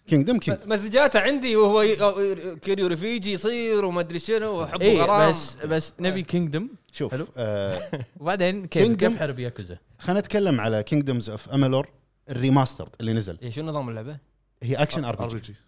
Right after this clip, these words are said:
Speaker 2: حلو.
Speaker 1: آر-، هي آر بي جي بس فيها action يعني.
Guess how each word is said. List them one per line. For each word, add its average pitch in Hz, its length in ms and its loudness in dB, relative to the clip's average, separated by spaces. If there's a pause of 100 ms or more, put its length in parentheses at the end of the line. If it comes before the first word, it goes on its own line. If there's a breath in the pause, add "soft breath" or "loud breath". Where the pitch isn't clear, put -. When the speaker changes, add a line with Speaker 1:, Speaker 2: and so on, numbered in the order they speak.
(160)
Speaker 2:
حلو. 104 380 -8
Speaker 1:
آر-، 147 120 -4
هي 160 380 -4
آر 170 180 -2
بي 180 80 -6
جي 214 280 -10
بس - 260 -14 (200)
فيها 196 340 -2
action 82 240 -12
يعني. 82 240 -18